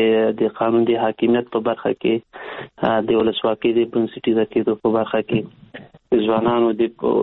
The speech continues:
ویښولو او توانمند کولو په برخه کې، او د ښې حکومتدارۍ او د یو ځواکمنې دولتدارۍ په برخه کې. نو بیا هم په خپلو وختونو کې مختلفو، آ، دوستانو سره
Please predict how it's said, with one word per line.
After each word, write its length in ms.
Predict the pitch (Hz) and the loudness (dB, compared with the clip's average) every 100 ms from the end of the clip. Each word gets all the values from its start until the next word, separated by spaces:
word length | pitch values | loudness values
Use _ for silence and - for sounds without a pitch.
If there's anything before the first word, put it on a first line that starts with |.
| - | 0
ویښولو 800 | 123 117 113 113 120 113 110 110 - - - | 0 0 0 2 4 4 2 -2 -6 -16 -4
او 400 | 113 110 107 - - - | 0 2 2 0 -8 -4
توانمند 480 | 117 113 110 110 110 | 0 2 2 2 0
کولو 320 | - 120 123 | 0 2 2
په 120 | 123 | 0
برخه 340 | 117 113 - 113 | -2 -2 -2 -6
کې، 200 | - 110 - _ _ _ _ _ _ - | -2 -4 -6 _ _ _ _ _ _ -2
او 160 | 113 | 0
د 40 | 113 | 0
ښې 240 | 107 143 | -2 0
حکومتدارۍ 760 | 135 127 120 110 113 113 120 113 | 0 2 -2 0 -2 0 2 2
او 180 | 110 107 | 2 0
د 80 | 113 110 - - | 2 0 -2 -2
یو 400 | 117 110 107 117 | 0 2 2 2
ځواکمنې 460 | 117 110 123 120 | 2 0 2 2
دولتدارۍ 600 | 107 113 113 110 117 117 120 | 2 0 0 0 0 0 0
په 140 | 123 | 0
برخه 320 | 117 117 113 | -2 -2 -4
کې. 180 | 110 123 _ _ _ - _ - - | -4 -8 _ _ _ -20 _ -20 -4
نو 340 | 123 123 123 127 | 0 2 2 0
بیا 300 | 139 139 135 | 0 0 0
هم 500 | 147 165 175 170 160 143 143 - | 0 2 4 4 4 2 0 -2
په 80 | 135 | -6
خپلو 360 | - 170 170 156 | -2 0 2 2
وختونو 340 | - 160 156 | 0 0 2
کې 120 | 143 | 2
مختلفو، 800 | 139 135 - 131 143 143 131 120 - | 2 0 0 0 0 2 2 2 -2
آ، 100 | - 107 95 98 113 - _ - 127 | -2 0 0 -2 -8 -16 _ -2 0
دوستانو 500 | 120 120 127 131 127 | 2 0 0 0 0
سره 300 | 120 120 | 0 -2